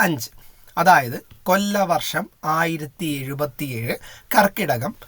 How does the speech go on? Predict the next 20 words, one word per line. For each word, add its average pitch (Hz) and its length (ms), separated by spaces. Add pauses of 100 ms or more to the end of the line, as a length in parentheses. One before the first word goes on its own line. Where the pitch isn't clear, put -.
(200)
മുപ്പത്തി 143 500 (300)
ഒന്ന്. 113 180 (200)
അതുകൊണ്ടാണ് 170 580
എന്തെന്ന് 160 300
പറയുന്നത്, 131 360 (340)
നമ്മുടെ 180 240 (140)
അബ്കാരി 156 520
നിയമം 131 300 (420)
ആയിരത്തി 151 480 (380)
എഴുപത്തിയേഴ് 139 1000 (260)
എന്ന് 123 180 (220)
പറയുന്നത്. 110 420 (180)
ഓക്കെ, 135 140 (400)
അപ്പോൾ 139 160
ഈ - 100
ഒരു 151 140
അബ്കാരി 170 420
നിയമം 180 240 (100)
പാസ്സാക്കിയത് 139 800 (640)
ആയിരത്തി 160 400